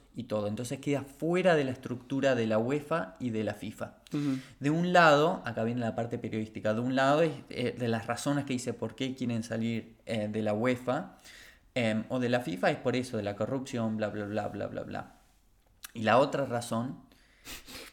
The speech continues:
Speaker 2: Muy, muy bien periodísticamente.
Speaker 1: Bueno, no, pero
Speaker 2: Bla, bla, bla, bla, bla, bla.
Speaker 1: bueno, pero todos sabemos lo, lo,
Speaker 2: Sí,
Speaker 1: lo
Speaker 2: sí,
Speaker 1: que
Speaker 2: sí.
Speaker 1: estamos diciendo. Y la otra razón es que básicamente en, en las estructuras de la uefa, el un voto,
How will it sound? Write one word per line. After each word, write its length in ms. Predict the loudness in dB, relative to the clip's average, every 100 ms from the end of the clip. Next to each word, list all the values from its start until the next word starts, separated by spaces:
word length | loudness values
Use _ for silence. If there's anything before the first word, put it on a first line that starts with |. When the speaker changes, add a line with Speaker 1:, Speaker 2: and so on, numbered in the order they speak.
| 0
Speaker 2:
Muy, 160 | 2 2
muy 280 | 4 6
bien 460 | 6 6 6 6 4
periodísticamente. 720 | 2 4 4 4 2 2 4
Speaker 1:
Bueno, 280 | 8 8 6
no, 140 | 4 4
pero 220 | 4 6
Speaker 2:
Bla, 160 | 8 10
bla, 160 | 10
bla, 180 | 8 10
bla, 240 | 12 12 12
bla, 160 | 8 8
bla. 120 | 8
Speaker 1:
bueno, 200 | 8 6
pero 120 | 2
todos 200 | 2 2
sabemos 380 | 4 2 2 2
lo, 140 | 0 0
lo, 80 |
Speaker 2:
Sí, 180 | 4 4
Speaker 1:
lo 40 | 4
Speaker 2:
sí, 20 |
Speaker 1:
que 40 | 2
Speaker 2:
sí. 40 |
Speaker 1:
estamos 280 | 0 -2 -2
diciendo. 240 | -2 -2 0
Y 60 |
la 120 | 4 4
otra 200 | 4 2
razón 420 | 0 -2 -2 0
es 160 | -2
que 320 | -2 -2 0 0
básicamente 640 | -2 -2 -2 0 0 -2
en, 140 | -4 -2
en 120 | -2
las 180 | -2 -4
estructuras 640 | -8 -8 -4 0 2 2
de 80 | 2
la 120 | 0
uefa, 480 | 2 0 0 -4 -4 -10 -20 -20 _ _
el 220 | -4 -4 -2
un 200 | -2 0
voto, 600 | 2 0 0 -2 -2 -10